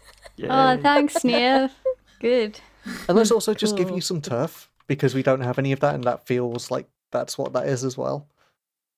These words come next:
Speaker 1: This is all just so you can take it away, isn't it?
Speaker 4: It might just be so I can take it away, but
Speaker 1: <laughs> That's fine.
Speaker 4: what can I say?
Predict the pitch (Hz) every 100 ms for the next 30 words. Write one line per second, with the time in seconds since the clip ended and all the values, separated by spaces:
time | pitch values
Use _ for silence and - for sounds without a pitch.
0 | _ _ _ _ _ _ _ _ 131 143
1 | 135 123 113 107 104 - - 101 104 104
2 | 104 101 104 120 - _ _ _ _ _
3 | _ _ _ 190 190 208 196 147 135 113
4 | 120 120 123 117 123 120 127 131 127 -
5 | 120 165 - 170 - 170 - 170 - -
6 | - _ _ _ - - _ - - -
7 | - - 143 131 - 135